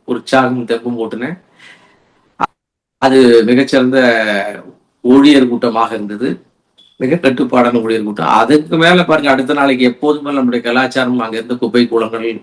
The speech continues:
ப-, க-, காப்பி டம்ளர் எல்லாம் எடுத்து போட்டு குப்பைகளை அள்ளி நமக்கு ஒப்படைத்த அந்த மைதானத்தை ஒப்படைத்ததை விட அதிக சுத்தமாக, பரிசுத்தமாக திருப்பி கொடுத்தோம்.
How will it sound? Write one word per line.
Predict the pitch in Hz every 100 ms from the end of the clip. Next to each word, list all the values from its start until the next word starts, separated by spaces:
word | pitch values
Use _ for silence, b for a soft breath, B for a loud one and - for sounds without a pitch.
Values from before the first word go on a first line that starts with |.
| _ -
ப-, | 120 113 113 110 101
க-, | - 98
காப்பி | 117 107 107
டம்ளர் | 113 113 113
எல்லாம் | 117
எடுத்து | 107 110 117
போட்டு | 110 107
குப்பைகளை | 113 117 110 107
அள்ளி | 123 160 - B B B B B B
நமக்கு | 127 135 127 135
ஒப்படைத்த | 131 180 185 170 160
அந்த | 143 131
மைதானத்தை | 135 151 160 147 139 170
ஒப்படைத்ததை | 147 131 123 156 151 151 147
விட | 165
அதிக | 151 156
சுத்தமாக, | 135 131 143 147 139 143
பரிசுத்தமாக | 123 127 - - 131 131
திருப்பி | 123 120 113
கொடுத்தோம். | 107 98 -